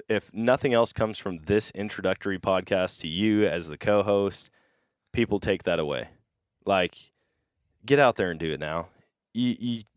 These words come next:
don't wanna wait. Sam and I talked about that. Um, my wife, we, we had talked about it two, three years ago, maybe now. And it was just with life and with,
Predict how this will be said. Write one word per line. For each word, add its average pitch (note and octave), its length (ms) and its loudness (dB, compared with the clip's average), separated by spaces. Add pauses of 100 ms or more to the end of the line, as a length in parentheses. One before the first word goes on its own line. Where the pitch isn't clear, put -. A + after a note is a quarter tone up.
(120)
don't A#2+ 160 6
wanna F#2+ 140 0
wait. E2+ 260 -2 (260)
Sam C3+ 240 2
and C3+ 80 4
I A2 80 4
talked G2+ 240 -2
about F#2 260 -2
that. F2+ 260 0 (600)
Um, F#2 360 0
my F#2+ 120 2
wife, G2 600 2
we, F#2 400 -4
we G2+ 140 0
had F2+ 120 0
talked A2 240 2
about G#2 300 4
it - 280 -4 (840)
two, A#2+ 480 -2
three A2+ 320 -2
years A2 260 -2
ago, A#2 220 0
maybe A#2 240 0
now. A#2+ 260 0 (560)
And G2 420 0
it G#2+ 100 2
was G2 140 2
just - 280 -2
with F#2 160 0
life E2+ 500 -2
and F2+ 280 -4
with, E2+ 440 -4